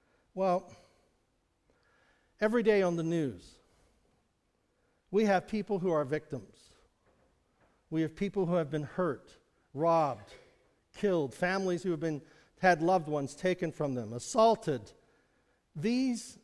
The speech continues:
are victims. But ultimately, ultimately,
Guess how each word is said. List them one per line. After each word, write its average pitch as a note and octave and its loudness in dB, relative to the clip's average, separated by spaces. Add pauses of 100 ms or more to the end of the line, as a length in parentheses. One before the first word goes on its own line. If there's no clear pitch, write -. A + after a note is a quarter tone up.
(260)
are G3+ 0
victims. E3 -4 (1300)
But G#3 2
ultimately, G#3+ 2 (360)
ultimately, F#3 2